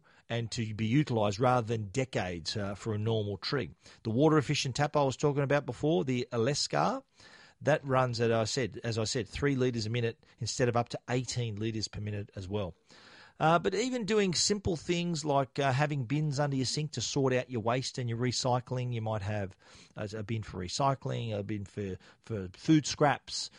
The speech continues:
uh, and other things, newspapers and things like that, uh, that is a big help as well. Another big help too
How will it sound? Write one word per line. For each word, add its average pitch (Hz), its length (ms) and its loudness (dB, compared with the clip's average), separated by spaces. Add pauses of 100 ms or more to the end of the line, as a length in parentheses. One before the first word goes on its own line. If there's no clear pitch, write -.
(260)
uh, - 40 -10
and 104 540 -2
other 120 200 0
things, 135 560 -2
newspapers 123 640 0
and 107 100 -6
things 127 220 -4
like 117 120 0
that, 123 220 0 (460)
uh, 110 480 -2
that 123 260 2
is 117 180 -6
a 110 40 -6
big 110 180 -2
help 113 220 4
as 92 100 -4
well. 175 240 4 (520)
Another 185 260 2
big 214 160 -2
help 151 260 2
too 127 340 2